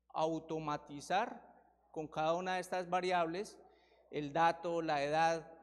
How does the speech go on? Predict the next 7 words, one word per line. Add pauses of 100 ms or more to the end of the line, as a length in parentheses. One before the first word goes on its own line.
(200)
la
dosis
acumulada,
el
valor
que
superó,